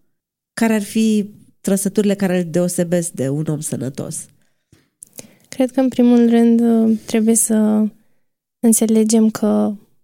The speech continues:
Speaker 2: omul bolnav este într-o poziție vulnerabilă
Speaker 1: Mhm.
Speaker 2: și că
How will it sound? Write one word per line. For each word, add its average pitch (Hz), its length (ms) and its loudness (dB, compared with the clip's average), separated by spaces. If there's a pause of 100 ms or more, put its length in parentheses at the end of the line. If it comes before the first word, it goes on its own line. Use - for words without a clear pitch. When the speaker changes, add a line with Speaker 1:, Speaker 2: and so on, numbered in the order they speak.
Speaker 2:
omul 233 320 4
bolnav 214 440 2
este 220 260 0
într-o 214 220 2
poziție 208 480 0
vulnerabilă 196 1000 -2 (300)
Speaker 1:
Mhm. 151 460 -20 (140)
Speaker 2:
și - 260 -4
că 214 580 -2